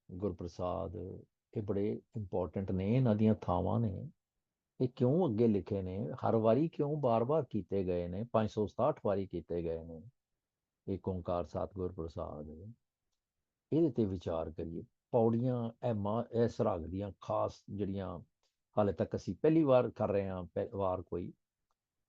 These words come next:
ਆਸਾ ਦੀ ਵਾਰ ਤੋਂ ਬਾਅਦ ਦੂਜੀ ਵਾਰੀ ਕਰ ਰਹੇ। ਤੇ ਇਹ ਦੇਖੀਏ ਵੀ ਇਹਨਾਂ ਵਾਰਾਂ ਦੇ ਵਿੱਚ ਜਿੰਦ ਕਿੰਨੀ ਕੁ ਹੈ, ਜੂਸ ਕਿੰਨਾ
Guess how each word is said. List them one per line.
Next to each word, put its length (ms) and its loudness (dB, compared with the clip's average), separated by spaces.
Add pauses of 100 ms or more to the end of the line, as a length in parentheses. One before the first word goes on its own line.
(380)
ਆਸਾ 220 4
ਦੀ 100 2
ਵਾਰ 220 2
ਤੋਂ 120 -2
ਬਾਅਦ 200 -4
ਦੂਜੀ 260 -2
ਵਾਰੀ 180 -2
ਕਰ 160 -14
ਰਹੇ। 120 -16 (880)
ਤੇ 540 -4 (600)
ਇਹ 120 4
ਦੇਖੀਏ 440 -2
ਵੀ 160 -6
ਇਹਨਾਂ 200 -4
ਵਾਰਾਂ 380 -6
ਦੇ 140 -2
ਵਿੱਚ 520 -8 (600)
ਜਿੰਦ 420 -2
ਕਿੰਨੀ 400 -6
ਕੁ 260 -12
ਹੈ, 60 -12
ਜੂਸ 460 -6
ਕਿੰਨਾ 360 -6